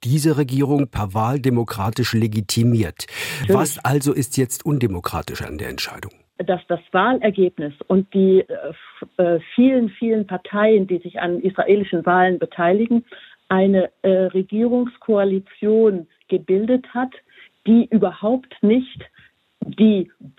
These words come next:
Speaker 2: überwiegende Mehrheit der israelischen Bevölkerung widerspiegelt und Dinge ankündigt, die von der überwiegenden Bevölkerung abgelehnt werden.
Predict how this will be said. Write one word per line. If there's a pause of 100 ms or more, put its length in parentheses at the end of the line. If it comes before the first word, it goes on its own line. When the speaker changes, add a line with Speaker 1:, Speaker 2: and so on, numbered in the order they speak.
(260)
Speaker 2:
überwiegende
Mehrheit (100)
der
israelischen
Bevölkerung
widerspiegelt (360)
und (160)
Dinge
ankündigt,
die
von
der
überwiegenden
Bevölkerung
abgelehnt
werden.